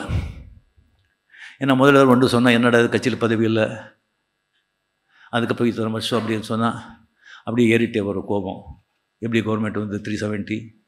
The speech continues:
முத்தலாக்கு, ராமர் மந்திர், ரா-, ராமர் மந்திர், அதுக்கப்புறம் உடனே சி ஏ ஏ, அதெல்லாம் பண்ண உடனே அந்த கோபம் எல்லாம் ஒரு வாட்டி ஏறிடுச்சு, ஒரே வாட்டி வந்துடுச்சு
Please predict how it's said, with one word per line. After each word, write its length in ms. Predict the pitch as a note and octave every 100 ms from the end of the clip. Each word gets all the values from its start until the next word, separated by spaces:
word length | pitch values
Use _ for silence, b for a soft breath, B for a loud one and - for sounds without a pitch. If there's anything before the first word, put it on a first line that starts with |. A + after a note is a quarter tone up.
| _ _ _ _ _ _
முத்தலாக்கு, 560 | - G2 A2 G#2+ - G#2+ F2+ A2+ - - _ _
ராமர் 320 | F#2 G#2 G#2+
மந்திர், 360 | G#2+ G#2 G#2+ G2
ரா-, 180 | G#2
ராமர் 320 | G2 G#2+ A2+ G#2
மந்திர், 320 | G#2+ A2+ A#2
அதுக்கப்புறம் 420 | A#2 A2+ A2+ A#2
உடனே 300 | G#2+ A#2 A#2
சி 140 | A2 A2+
ஏ 120 | G#2+ F#2+
ஏ, 120 | A#2
அதெல்லாம் 400 | A#2+ G#2 B2 A#2+
பண்ண 200 | A2 C3+
உடனே 240 | C3 D3
அந்த 180 | D3 C#3
கோபம் 240 | - E3 D#3
எல்லாம் 160 | F#3 D#3
ஒரு 100 | D#3+
வாட்டி 240 | D3+ C#3
ஏறிடுச்சு, 280 | B2 F#2+ G#2
ஒரே 160 | A2+
வாட்டி 200 | C#3 A2+
வந்துடுச்சு 380 | G#2 G#2 F2 -